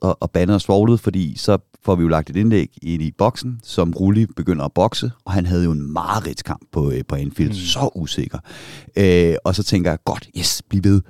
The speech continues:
Speaker 1: Bare læ-, bliv ved med at lægge den i et eller andet leje, hvor han bliver i tvivl om, hvad han skal gøre. Så er der fejl i ham her i dag."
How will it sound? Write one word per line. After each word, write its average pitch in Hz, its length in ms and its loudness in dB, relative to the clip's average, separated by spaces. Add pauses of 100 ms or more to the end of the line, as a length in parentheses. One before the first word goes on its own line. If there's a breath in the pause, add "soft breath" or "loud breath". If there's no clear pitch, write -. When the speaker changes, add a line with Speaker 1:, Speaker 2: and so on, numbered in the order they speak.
(120)
Speaker 1:
Bare 107 140 -2
læ-, 104 140 2
bliv 113 200 2
ved 120 60 6
med 123 100 4
at 107 40 0
lægge 107 280 -2
den 117 180 -6
i 107 120 -4 (100)
et 113 120 -2
eller 107 160 2
andet 92 280 0
leje, 82 300 0
hvor 90 100 -2
han 87 180 -4
bliver 90 160 -4
i - 60 -16
tvivl - 320 -2
om, 87 80 -4
hvad 82 100 -2
han 85 120 -4
skal - 140 -12
gøre. 71 300 -2
Så - 140 -12
er - 20 -8
der 92 80 -8 (140)
fejl - 180 -6
i 90 80 -6
ham 78 220 -4
her 80 140 -2
i - 40 -8
dag." 71 240 -6